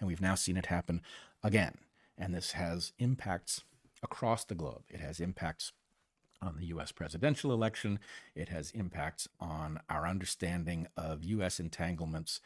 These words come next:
uh, abroad generally. <coughs> And my concern is, you know,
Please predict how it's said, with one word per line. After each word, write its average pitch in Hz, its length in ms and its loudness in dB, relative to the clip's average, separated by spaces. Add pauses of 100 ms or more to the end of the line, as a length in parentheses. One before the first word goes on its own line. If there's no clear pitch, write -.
(440)
uh, 85 300 -2
abroad 90 580 2 (100)
generally. 123 560 6 (880)
<coughs> - 80 10 (340)
And 110 280 4
my 113 140 4
concern 185 640 6
is, 117 580 -6 (380)
you 110 120 -2
know, 95 320 -2